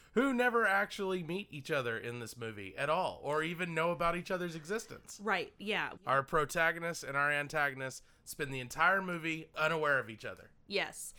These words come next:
Speaker 2: It's rare because most of the time they have to meet, there has to be exposition, there has to be monologuing, there
Speaker 1: Yep.
Speaker 2: has to be all sorts of things to
Speaker 1: All
Speaker 2: where
Speaker 1: of the usual shit.
Speaker 2: Yes, yeah, and they totally moved away from that,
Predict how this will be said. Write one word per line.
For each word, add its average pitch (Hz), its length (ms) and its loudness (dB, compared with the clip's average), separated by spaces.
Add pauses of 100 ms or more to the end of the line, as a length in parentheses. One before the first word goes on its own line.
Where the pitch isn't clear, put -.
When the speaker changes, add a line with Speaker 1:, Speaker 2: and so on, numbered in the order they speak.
(140)
Speaker 2:
It's 240 180 -2
rare 196 380 4
because 185 240 -2
most 214 300 0
of 262 80 -2
the - 40 -14
time 208 320 0
they 185 120 0
have 185 280 2
to - 80 -14
meet, 262 320 -4
there 196 120 -6
has 190 240 0
to 180 80 -14
be 185 120 -4
exposition, 214 720 -2
there 190 120 -4
has 175 160 -4
to - 100 -16
be 170 100 -10
monologuing, 294 920 -2 (400)
there 254 120 0
Speaker 1:
Yep. - 80 -2
Speaker 2:
has 214 200 0
to 208 100 -8
be 190 240 -4 (220)
all 302 360 2
sorts 262 300 -2
of 233 80 -6
things 202 560 0
to - 120 -4
Speaker 1:
All - 60 2
Speaker 2:
where 180 320 4
Speaker 1:
of 170 60 0
the 139 60 0
usual 147 580 -4
shit. - 600 -12
Speaker 2:
Yes, 175 520 -2
yeah, 185 220 4
and 190 120 0
they 208 100 -4
totally 240 480 -4
moved 208 280 -6
away 175 300 -2
from 165 260 -12
that, 151 400 -6